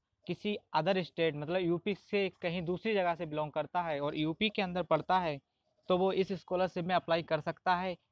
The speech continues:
क्या नहीं, और इसमें एलिजिबिलिटी क्या है, लास्ट डेट क्या है, डॉक्यूमेंट्स क्या है,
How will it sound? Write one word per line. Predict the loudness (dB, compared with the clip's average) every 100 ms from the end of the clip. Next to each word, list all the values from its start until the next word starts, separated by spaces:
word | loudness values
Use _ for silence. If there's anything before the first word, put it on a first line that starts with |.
| 0
क्या | 4 4
नहीं, | 2 -4 -6 -6 -12 -20 _
और | 2 4
इसमें | 2 -4 -8
एलिजिबिलिटी | -2 0 0 0 -2 0 -2
क्या | 0 0
है, | 2
लास्ट | 2 4 2 2
डेट | -4 -4
क्या | -2 -2
है, | -2
डॉक्यूमेंट्स | -2 -4 -4 -6 -6 -10
क्या | -6 -2
है, | -2